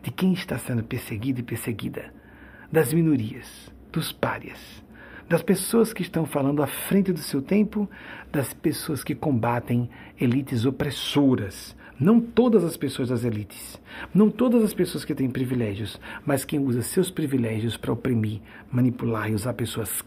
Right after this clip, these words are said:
quer digam isso publicamente ou não, quer pretendam dissimular que estão com um jogo de interesse pessoal apenas ou não, não interessa.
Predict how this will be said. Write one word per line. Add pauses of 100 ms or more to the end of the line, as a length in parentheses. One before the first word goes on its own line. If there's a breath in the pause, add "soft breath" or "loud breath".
quer (1040 loud breath)
digam
isso
publicamente
ou
não, (800 loud breath)
quer
pretendam
dissimular
que
estão
com
um
jogo
de
interesse
pessoal
apenas
ou
não,
não
interessa.